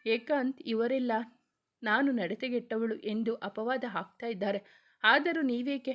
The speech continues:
ನನ್ನ ಮದುವೆ ಆದ್ರಿ?" ಎಂದಾಗ ಏಕಾಂತ್ ಅವಳನ್ನು ಅಪ್ಪಿ, "ಯಾರೇ ಏನೇ ಹೇಳಿದರೂ ಕೂಡ ನೀನು ಶುದ್ಧ ಅಪರಂಜಿ ಅಂತ ನನಗೆ ಗೊತ್ತು"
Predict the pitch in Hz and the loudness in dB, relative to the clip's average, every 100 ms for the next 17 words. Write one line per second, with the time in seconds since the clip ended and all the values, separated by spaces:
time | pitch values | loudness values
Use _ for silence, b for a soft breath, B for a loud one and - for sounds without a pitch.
0 | - 254 269 262 180 220 269 220 202 226 | -4 -2 0 0 0 -2 0 0 -2 -4
1 | 220 208 233 233 220 233 B - 240 285 | -4 -2 -2 -2 -4 -6 B -4 -2 0
2 | 330 240 247 226 220 240 247 247 220 - | -2 -2 -2 0 0 0 -2 -2 -6 -6
3 | 262 247 b b _ - 247 311 381 302 | -6 -6 b b _ 2 4 6 4 0
4 | 233 277 294 226 220 208 214 226 214 214 | -2 -2 0 -2 -2 -2 -2 -2 -2 -2
5 | 240 226 262 240 196 185 233 - 202 240 | -2 -2 -2 -2 -6 -8 -10 -6 -2 0
6 | 233 247 208 226 214 190 214 196 185 | 0 -2 -4 -6 -6 -4 -4 -4 -4